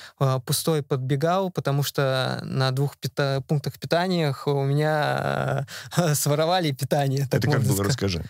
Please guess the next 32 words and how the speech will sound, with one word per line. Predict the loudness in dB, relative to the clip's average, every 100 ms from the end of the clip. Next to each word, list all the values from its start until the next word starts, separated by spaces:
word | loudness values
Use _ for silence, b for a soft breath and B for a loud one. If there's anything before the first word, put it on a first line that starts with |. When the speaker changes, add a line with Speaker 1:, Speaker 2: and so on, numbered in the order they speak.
| -2
Speaker 1:
А, | 0 2 0
получается, | -2 -2 0 0 0 -2 0 0 -4 B -2
я | 0
на-, | 2 2 2 0
начинаю | 0 0 0 -2
питаться | 0 -2 0 -2
обычно | -2 0 0 0
с |
десятого | -2 -2 0 0 -2
километра, | 0 0 0 0 -2 -6
то | -4
есть, | -4 -2
а, | -2 0 -2
первый | -2 0 0
напиток | 0 -2 -4 -2
у |
меня | -2 0 0 0
углеводный | 0 0 0 0
там | 0 -2
стоит. | -2 -4 -2 -2 -4 B B B B
А, | 2 2 0 B B B 0
я | 0 2
по-, | 0 0 0 -2 -6 -4
подбегаю, | -2 0 0 0
получается, | 0 -2 0 0 0 -2 0
и |
мы | 2 2 0
вдали | 0 -2 0 0
ещё | 0 0 -2
от | -2
группы, | -2 -2 -2
э, | -2 -2 -2 -2 -2 -2 -4